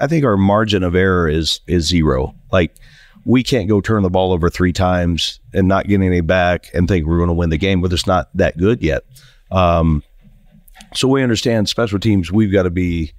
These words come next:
we gotta be really, really good in special teams. The hidden yardage battle, we've gotta win those. We can't turn the ball over on offense. And then we gotta be opportunistic and get it back on defense. And if we do those things, we'll have a chance in every game.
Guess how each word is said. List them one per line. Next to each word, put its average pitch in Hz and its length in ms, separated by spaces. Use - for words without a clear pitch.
we 113 140
gotta 101 160
be 92 100
really, 95 240
really 90 220
good 87 100
in 80 80
special 76 320
teams. 71 380
The 87 100
hidden 98 220
yardage 92 380
battle, 87 280
we've 87 140
gotta 87 160
win 87 220
those. 87 520
We 92 160
can't - 300
turn 107 160
the 95 80
ball 90 240
over 90 200
on 87 160
offense. 82 600
And 120 100
then 120 80
we 120 120
gotta 107 160
be 101 120
opportunistic 98 800
and 90 120
get 92 100
it 82 80
back 87 260
on 82 120
defense. 95 420
And 107 80
if 92 60
we 117 120
do 123 240
those 123 360
things, 92 500
we'll 117 120
have 107 100
a 92 40
chance 90 280
in 85 60
every 85 180
game. 90 240